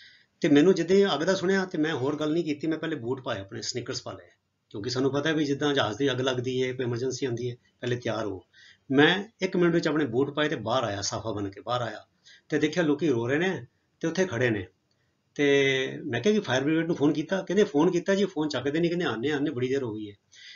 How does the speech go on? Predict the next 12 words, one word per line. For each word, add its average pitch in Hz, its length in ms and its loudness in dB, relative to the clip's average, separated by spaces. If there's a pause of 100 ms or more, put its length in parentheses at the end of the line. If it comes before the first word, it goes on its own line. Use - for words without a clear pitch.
(280)
ਫਾਇਰ 147 280 4
ਬ੍ਰਿਗੇਡ 170 420 4
ਸਾਡੇ 143 340 0
ਘਰ 131 200 0
ਤੋਂ 131 200 -4
ਕਰੀਬ 127 360 -2 (320)
ਡੇਢ 135 160 2
ਸੌ 151 160 -6
ਦੋ 131 100 -2
ਸੌ 127 200 -4
ਗਜ 117 100 -4
ਸੀਗੀ, 95 320 -8